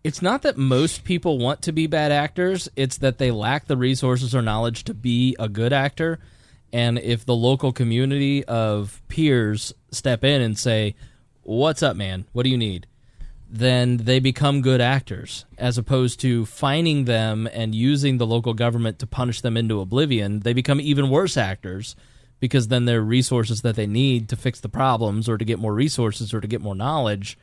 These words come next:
become absolutely, uh, it, it, it's unachievable at that point. I mean, is that a fair assessment, or are there just some people who are just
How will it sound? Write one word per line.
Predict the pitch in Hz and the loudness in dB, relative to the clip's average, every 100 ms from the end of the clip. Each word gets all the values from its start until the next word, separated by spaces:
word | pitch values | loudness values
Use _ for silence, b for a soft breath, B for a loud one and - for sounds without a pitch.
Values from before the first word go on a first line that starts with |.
| b b b b b - | b b b b b -6
become | 101 120 131 113 107 - _ - | -2 2 2 2 -2 -6 _ -4
absolutely, | 127 117 131 113 110 110 107 101 - _ _ _ - | -2 0 0 0 0 -2 -2 -4 -12 _ _ _ -20
uh, | - | -18
it, | - 82 - 92 - 123 123 | -16 -16 -14 -16 -8 -6 -4
it, | 123 123 | -4 -4
it's | 147 143 | -6 -2
unachievable | 185 185 139 208 175 120 95 90 | 2 2 2 0 0 0 -4 -10
at | |
that | - 65 | -10 -12
point. | - 87 - | -10 -12 -12
I | _ _ _ _ - | _ _ _ _ 0
mean, | 127 127 | 0 2
is | 131 | 0
that | 139 170 | 2 2
a | 160 | 2
fair | 131 165 151 | 0 0 2
assessment, | 135 151 143 160 151 | 2 0 -2 -4 -2
or | 127 123 | 2 2
are | |
there | 123 | 2
just | 120 147 - | 0 -2 0
some | 139 123 | -2 0
people | 123 117 107 | -2 -2 -2
who | 113 | -2
are | |
just | 104 104 104 - | -2 -2 -4 -6